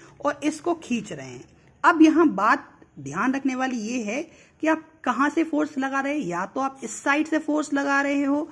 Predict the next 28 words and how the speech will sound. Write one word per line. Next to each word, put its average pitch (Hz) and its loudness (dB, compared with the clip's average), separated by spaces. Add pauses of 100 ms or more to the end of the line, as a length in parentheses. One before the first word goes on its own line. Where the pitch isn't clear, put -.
(240)
या 214 0
तो 240 -6
आप 240 -2
इस - -12
साइड 226 -2
से 226 -10
फोर्स 202 -12
लगा 180 -10
रहे 170 -14
हो। 180 -18 (240)
ये 220 -4
भी 226 -2 (480)
नोटिसेबल 220 -2 (360)
पॉइंट 185 -6
है 131 -14
हमारे 123 -16
पास, - -20
ठीक - -10
है। 320 -4 (340)
तो 269 -2
अभी 277 4
हम 294 8
मान 247 4
रहे 247 -4
हैं 277 0
हमने 262 2
यहाँ 190 -6
से 254 -6